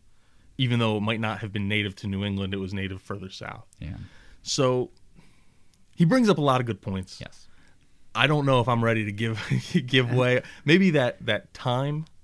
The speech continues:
Speaker 1: or the,
Speaker 2: Yeah.
Speaker 1: excuse me, maybe that place portion I can give up a little bit on, but the time part, I'm pretty hard on, 'cause that's when it really started to rapidly change.
Speaker 2: You don't have to agree with all of it.
Speaker 1: Yeah.
Speaker 2: You just have to ask the right questions.
Speaker 1: But, uh,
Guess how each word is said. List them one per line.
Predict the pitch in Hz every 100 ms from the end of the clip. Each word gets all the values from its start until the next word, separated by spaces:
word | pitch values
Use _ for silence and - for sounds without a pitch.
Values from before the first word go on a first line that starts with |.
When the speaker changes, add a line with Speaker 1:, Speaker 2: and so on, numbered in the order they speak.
| - -
Speaker 1:
or | 117
the, | 90
Speaker 2:
Yeah. | 82
Speaker 1:
excuse | 92 110
me, | 113
maybe | 120 135 139
that | 117 107 - _ _
place | - 127 131 160 -
portion | - - - 156 175 - - - -
I | 107
can | 110
give | 107 110
up | 101
a | 101
little | 101 113
bit | 117
on, | 120 120
but | 117
the | 104
time | - 143 135 135 131 123 - _
part, | - 104 -
I'm | 113
pretty | - 170 135
hard | 127 131
on, |
'cause | 123
that's | 147 202
when | 143 113
it |
really | 104 156 139
started | 113 107 98
to |
rapidly | 95 104 110 104 98 95
change. | 104 101 95
Speaker 2:
You | 185
don't | 226 247
have | 233
to | 156 135
agree | 117 127 110
with | 101
all | 101 80
of | 71
it. | 190
Speaker 1:
Yeah. | 180
Speaker 2:
You | 131
just | 156
have | 139 -
to | 127
ask | 110 -
the | 107
right | 104
questions. | - - 160
Speaker 1:
But, | 156
uh, | 156 151